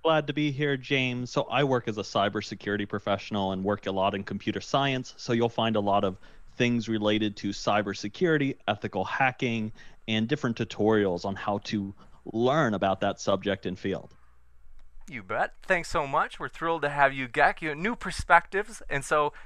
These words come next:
Speaker 2: so be a lot of fun. And Witsit, glad to have you back again. If you wanna share what people can expect to find at your link, thanks for being here as well.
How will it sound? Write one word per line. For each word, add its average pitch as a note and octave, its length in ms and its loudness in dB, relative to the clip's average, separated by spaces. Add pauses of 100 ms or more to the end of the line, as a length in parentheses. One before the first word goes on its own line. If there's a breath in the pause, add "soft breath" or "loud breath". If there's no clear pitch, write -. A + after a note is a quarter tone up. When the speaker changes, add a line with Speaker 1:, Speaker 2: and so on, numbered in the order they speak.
Speaker 2:
so - 140 -4
be C#3 100 -2
a C3 80 4
lot B2 200 8
of B2+ 80 0
fun. C3+ 420 0
And C3 240 0 (280)
Witsit, G#3 400 2
glad E3+ 300 8
to E3 80 -6
have D#3 180 0
you D3+ 100 -8
back D3 300 2
again. C#3 460 -4 (300 loud breath)
If B2 120 -4
you D3 60 -4
wanna D#3 160 2
share D#3+ 240 0
what E3+ 140 -8
people E3 220 -8
can C#3 160 -8 (120)
expect - 460 -2
to C#3+ 80 -6
find C3 360 -2
at - 60 -8
your A#2 340 -2
link, B2+ 260 -6
thanks C#3+ 220 -6
for C#3+ 120 -10
being C3+ 240 -8
here C3+ 120 -4
as B2 120 -8
well. G#2+ 220 -4